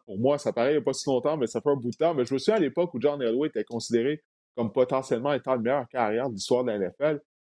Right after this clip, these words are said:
Écoute, il a juste complété trois pa-, trois cents passes de toucher en carrière,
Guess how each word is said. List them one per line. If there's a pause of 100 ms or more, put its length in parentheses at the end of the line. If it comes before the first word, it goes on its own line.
Écoute,
il
a
juste
complété
trois
pa-,
trois
cents
passes
de
toucher
en
carrière,